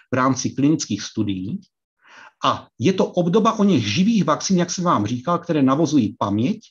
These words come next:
A proto my v té pandemické situaci i nedostatku vakcín můžeme očkovat onu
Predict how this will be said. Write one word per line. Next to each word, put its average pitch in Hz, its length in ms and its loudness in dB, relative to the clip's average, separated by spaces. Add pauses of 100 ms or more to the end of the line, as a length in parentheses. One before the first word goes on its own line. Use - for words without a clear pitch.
(600)
A 113 60 -4
proto 226 580 0
my 147 60 0
v - 80 -6
té 113 120 -2
pandemické 214 560 0
situaci 180 500 -2
i 139 120 -2
nedostatku 185 540 0
vakcín 156 480 0 (220)
můžeme 156 280 2
očkovat - 560 -2
onu 117 240 -2